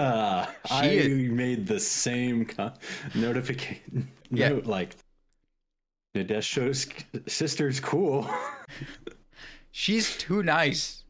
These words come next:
Speaker 2: She is too good for her. She is way too nice of a sister. Just on her
Speaker 1: And
Speaker 2: whim.
Speaker 1: too, too nice to be single. <laughs>
Speaker 2: Yeah,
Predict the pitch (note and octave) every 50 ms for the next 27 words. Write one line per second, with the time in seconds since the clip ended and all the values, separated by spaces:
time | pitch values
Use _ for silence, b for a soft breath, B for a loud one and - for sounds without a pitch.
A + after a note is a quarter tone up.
0 | - - - - _ _ _ _ - - F#3 G3+ F3+ C#3 - - - F3+ E3+ C3
1 | - C#3+ C#3 B2 - - A#2 G#2+ G#2+ G2+ F#2+ C#3 C#3+ C#3+ - - - _ _ _
2 | - - - E3+ D#3 B2+ G2+ F2+ - - - - - - G2+ G2 A2+ B2 C3 B2
3 | - B2+ A2 - G#2 G#2 - - F#2 F#2 F2 - - - - - - - b b
4 | b b b - E3+ - - - D3 D3+ D#3 E3 E3+ D#3 C#3+ C3+ C3+ C#3 C#3+ C3
5 | A#2+ B2 B2 A2+ - - D3 C3 B2 A2+ A2+ G#2+ - - G#2 G2+ F#2+ - A2 G2+
6 | G2 G2+ - - - - _ _ _ _ _ A2+ G#2+ -